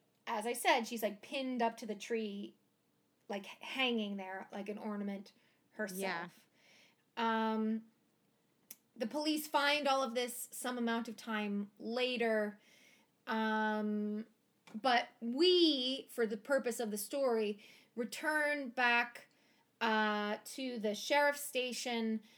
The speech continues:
Speaker 1: Now, Agent Manners and Scientist Stone have come to Snowminton, and Sam is really angry 'cause he's like, "I guarantee you, Jack Frost is not dead.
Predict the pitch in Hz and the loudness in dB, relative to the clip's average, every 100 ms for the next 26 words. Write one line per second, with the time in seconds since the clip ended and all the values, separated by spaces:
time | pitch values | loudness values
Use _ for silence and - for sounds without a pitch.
0 | _ 226 247 285 294 285 269 262 - 277 | _ 0 4 4 4 4 2 2 0 0
1 | 254 269 247 240 240 233 233 226 220 - | -2 -4 -2 0 0 2 2 0 -2 -6
2 | - 233 220 262 240 240 247 233 - - | -4 -2 -2 -2 -2 -2 -4 -6 -6 -2
3 | 240 233 233 233 226 233 233 220 202 202 | 0 2 2 2 0 -4 -6 -6 -6 -10
4 | - 269 294 311 302 - 262 247 240 233 | -10 -4 -2 -2 -6 -6 -4 -2 -2 -2
5 | 247 220 220 220 - _ _ - - _ | -2 0 0 -2 -6 _ _ -20 -20 _
6 | - _ - 226 220 214 214 208 - - | -20 _ 0 2 2 2 0 -2 -8 -8
7 | - 302 311 320 294 254 247 247 247 240 | 0 2 4 2 0 -2 0 0 0 -2
8 | 233 247 233 233 226 233 226 214 - - | -2 -4 -4 -4 -2 4 4 2 -6 -20
9 | - _ _ _ _ _ _ - 262 247 | -20 _ _ _ _ _ _ 0 2 4
10 | 269 262 233 254 240 220 214 - _ _ | 2 2 -2 -4 0 0 0 -4 _ _
11 | _ _ _ 220 240 233 - 214 214 220 | _ _ _ 0 2 2 2 -2 -2 -6
12 | 208 196 214 202 196 - | -6 -4 -4 -4 -6 -10